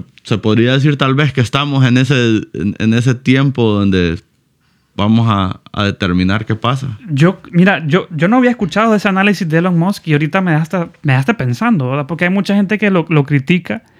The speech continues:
Speaker 2: y le dice, "Deje de estar buscando vida en otro planeta o estar viendo la manera
Speaker 1: Eh,
Speaker 2: de ir
Speaker 1: yo
Speaker 2: a otro
Speaker 1: siento
Speaker 2: lado".
Speaker 1: que él está pensando a, a ni siquiera ponerle
Speaker 2: En siglos.
Speaker 1: diez, veinte generaciones, cien
Speaker 2: Sí.
Speaker 1: generaciones después.
Speaker 2: Entonces, y en, y
Speaker 1: El,
Speaker 2: preci-
Speaker 1: el sol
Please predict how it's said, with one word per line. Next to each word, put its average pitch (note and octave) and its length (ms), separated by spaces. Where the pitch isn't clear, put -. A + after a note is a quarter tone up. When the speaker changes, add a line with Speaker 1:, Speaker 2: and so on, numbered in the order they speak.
Speaker 2:
y E3 100
le E3+ 60
dice, D#3 260
"Deje G3+ 200
de G#3 40
estar F#3 200
buscando F#3+ 420
vida G#3 260
en D3+ 80
otro E3+ 260
planeta G#3 640
o D3+ 320
estar E3 320
viendo F3+ 300
la E3+ 80
manera D#3+ 380
Speaker 1:
Eh, - 20
Speaker 2:
de D3 80
ir D#3 60
Speaker 1:
yo - 40
Speaker 2:
a B2+ 40
otro - 40
Speaker 1:
siento D3 200
Speaker 2:
lado". F#3 100
Speaker 1:
que C#3+ 80
él C#3+ 100
está C3+ 260
pensando C#3+ 640
a, G#2+ 280
a E2 260
ni A#2 200
siquiera B2+ 680
ponerle C3+ 380
Speaker 2:
En B2 420
siglos. B2 540
Speaker 1:
diez, C#3+ 440
veinte C3+ 320
generaciones, A#2+ 680
cien D#3+ 240
Speaker 2:
Sí. D#3 80
Speaker 1:
generaciones A2+ 580
después. F#2+ 400
Speaker 2:
Entonces, C#3 500
y D3+ 140
en, C#3 200
y D3+ 220
Speaker 1:
El, B2+ 140
Speaker 2:
preci- C#3 140
Speaker 1:
el B2+ 140
sol E3 480